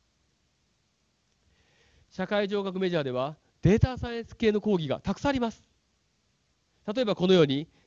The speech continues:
データサイエンスの概要から実践的な演習まで行います。また、社会情報学メジャーでは、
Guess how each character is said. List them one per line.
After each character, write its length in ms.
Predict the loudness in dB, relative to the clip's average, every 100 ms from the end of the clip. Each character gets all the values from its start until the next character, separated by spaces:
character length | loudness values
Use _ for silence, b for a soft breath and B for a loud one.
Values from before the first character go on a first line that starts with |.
| 0
デ 160 | 2
ー 20 | 4
タ 180 | 2
サ 200 | 2 2
イ 40 | 0
エ 20 |
ン 40 |
ス 100 | 0
の 220 | -4 -6 -4
概 260 | -2 0
要 120 | 0 -2
か 120 | -2
ら 220 | -4 -4 _ _ _
実 360 | -14 -8 -6 -6
践 60 |
的 140 | -4 -2
な 200 | -2 -2
演 200 | -2 -2
習 160 | -4
ま 100 | -4
で 100 | -4
行 100 | -4 -4
い 60 | -2
ま 140 | -4
す。 180 | -6 _ _ _ _ _ _ _ _ _ _ _ _ _ _ _ _ _ _ b b b b -2
ま 120 | 2
た、 240 | 4 2 -4
社 180 | -2 -2
会 220 | 0 -4
情 120 | -2 -4
報 60 |
学 140 | -4 -6
メ 100 | -8
ジ 60 |
ャ 60 | -8
ー 20 |
で 80 | -10
は、 180 | -12